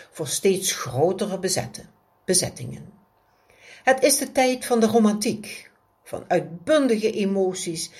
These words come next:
en van hete tranen. Vooral het beroemde Dies Irae werd daarvoor gebruikt. Het Dies Irae is een lange klaagzang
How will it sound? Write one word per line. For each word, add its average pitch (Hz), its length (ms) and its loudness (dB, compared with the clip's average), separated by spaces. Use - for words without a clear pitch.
en 147 120 -4
van 120 160 -4
hete 151 580 0
tranen. - 720 -8
Vooral 185 380 -4
het 147 220 -2
beroemde 135 560 0
Dies 135 360 -4
Irae 214 440 -4
werd 180 340 -2
daarvoor 165 400 -4
gebruikt. - 720 -16
Het 175 180 -4
Dies 214 360 2
Irae 233 600 0
is - 320 -4
een 160 360 -4
lange 254 360 4
klaagzang 196 800 -6